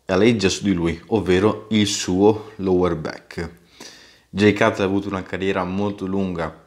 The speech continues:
quasi più di dodici anni di carriera, fece la sua prima apparizione a mister Olympia nel millenovecentonovantanove e la sua ultima apparizione in un contest fu nel duemilatredici.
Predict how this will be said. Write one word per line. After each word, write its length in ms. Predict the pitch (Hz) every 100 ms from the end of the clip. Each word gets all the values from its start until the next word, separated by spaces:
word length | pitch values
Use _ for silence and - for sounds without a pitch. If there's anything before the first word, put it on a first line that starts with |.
| _
quasi 420 | _ 92 87 85 78 -
più 160 | 104
di 240 | 92 87 87
dodici 420 | 110 117 101 -
anni 380 | 98 90 85 80
di 160 | 95 87
carriera, 460 | - 85 92 120
fece 240 | 117 90 92
la 100 | 87
sua 140 | 90
prima 180 | - 87
apparizione 480 | 85 87 82 92 85
a 40 |
mister 300 | 87 87 90
Olympia 480 | 85 90 87 85 80 - - - - _
nel 260 | 101 117 107
millenovecentonovantanove 1400 | 110 117 98 - 104 98 90 85 87 85 95 120 135
e 60 | 110
la 100 | 101
sua 200 | - 98
ultima 520 | 104 107 101 87 85
apparizione 680 | - - 90 87 - 90 90
in 80 | 87
un 120 | 87
contest 560 | 85 90 98 113 -
fu 200 | 107 -
nel 180 | 98 95
duemilatredici. 1000 | 92 90 90 90 - 85 80 - 90 82